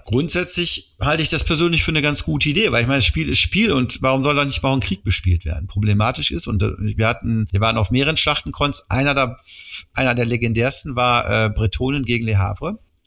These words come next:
Keine Ahnung, wer sich den Spaß ausgedacht hat. Auf jeden Fall waren auf bretonischer Seite gefühlte zweihundert Leute und auf Le Havres Seite gefühlte zwei Leute. Und das war ein riesen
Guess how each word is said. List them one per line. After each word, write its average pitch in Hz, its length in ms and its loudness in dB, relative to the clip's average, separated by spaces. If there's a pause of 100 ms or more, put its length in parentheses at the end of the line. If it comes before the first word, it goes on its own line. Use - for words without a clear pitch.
Keine 110 240 0
Ahnung, 120 160 2
wer 117 100 2
sich 113 140 0
den 120 140 0
Spaß - 260 0
ausgedacht 147 560 -2
hat. 180 140 0
Auf 135 120 0
jeden 135 140 2
Fall 127 160 2
waren 127 140 2
auf 120 100 0
bretonischer 135 540 0
Seite 135 400 0 (500)
gefühlte 135 400 0
zweihundert 120 420 0
Leute 113 380 0 (480)
und - 400 -2
auf 123 180 0
Le 127 140 0
Havres 113 260 0
Seite 131 280 0
gefühlte 123 320 -2
zwei 120 240 2
Leute. 104 340 0 (480)
Und 127 80 0
das 120 180 2
war 127 140 0
ein 123 60 0
riesen 131 440 0